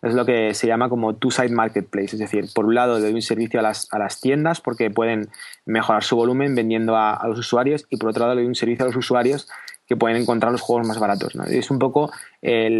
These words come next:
la paradoja del huevo y la gallina, que va, que va primero, ¿no? Entonces, la única manera de montar algo así, intentar que funcione, es ol-, olvidarte de un lado y centrarte en el otro, por lo menos al principio. Entonces, nosotros las tiendas, como tal, al principio no llegamos a ningún tipo de, de acuerdo de afiliación. Cogimos directamente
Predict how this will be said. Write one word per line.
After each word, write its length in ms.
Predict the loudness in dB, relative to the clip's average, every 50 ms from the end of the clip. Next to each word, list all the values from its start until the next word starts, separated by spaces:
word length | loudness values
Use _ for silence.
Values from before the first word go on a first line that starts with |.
| 2 2 2
la 120 | 2 2
paradoja 360 | 2 2 2 2 0 2 2
del 160 | 2 2 2 2
huevo 240 | 2 2 2 2
y 20 | 2
la 80 | 2
gallina, 380 | 0 0 0 0 0 -2 -2 -4
que 140 | -2 -2 -2
va, 180 | -2 -2 -4 _
que 140 | -2 0 2
va 140 | 2 0 0
primero, 380 | 0 -2 0 0 0 0 0
¿no? 100 | 0 -2
Entonces, 400 | -2 -2 -2 0 0 -2 -2 -4 -4 -2
la 160 | 0 0 2
única 240 | 2 0 0 0 0
manera 180 | 2 2 2 2
de 60 | 2
montar 300 | 0 0 0 2 2 2
algo 220 | 2 2 2 2
así, 320 | 0 0 0 0 0 0 -2 -6 -14 -20 -20 -20 -20 _ -6
intentar 340 | -2 -2 0 0 0 0 -2
que 80 | -2
funcione, 480 | -2 -2 -2 -2 0 0 0 0 0 0
es 260 | 0 -2 -2 -2 -6 -10 -14 -14 -14 _ _
ol-, 300 | -6 -2 0 2 2 2
olvidarte 500 | 2 2 2 4 2 2 2 2 2 2
de 80 | 2 2
un 140 | 2 2 2
lado 280 | 2 0 0 -2 -6 -8 _ _
y 80 | -8 -8
centrarte 460 | -6 -6 -6 -4 -4 -4 -4 -4 -4
en 80 | -2
el 100 | 0 0
otro, 240 | 0 0 -2 -2 -4
por 140 | -4 -4 -4
lo 80 | -2 -2
menos 200 | -2 -2 -2 -2
al 60 | -2
principio. 480 | -2 -4 -4 -2 -2 -2 -2 -4 -6 -10 -10 -14 -16 -16 -14 -14 -12
Entonces, 220 | -4 -2 -2 0
nosotros 260 | 0 0 0 2 2 2
las 180 | 2 0 0
tiendas, 460 | 0 0 0 2 2 0 -2 -2 -6 -14 _ _ _
como 240 | -4 -2 -2 -2
tal, 160 | 0 0 0 0
al 80 | 0
principio 360 | -2 -4 -6 -4 -4 -2 -2
no 60 | 0 0
llegamos 320 | 2 2 0 0 -2 -4
a 40 | -4 -4
ningún 300 | -2 -2 -2 -2 -2 -2
tipo 240 | -2 0 0 2
de, 280 | 2 2 2 2 0 0 0
de 80 | 0
acuerdo 280 | 0 0 0 0 2 2
de 40 | 0
afiliación. 520 | 0 0 0 0 0 0 0 0 0 0 0
Cogimos 360 | -2 -2 -2 0 0 0 2
directamente 720 | 2 0 0 0 0 0 0 0 2 2 2 2 2 0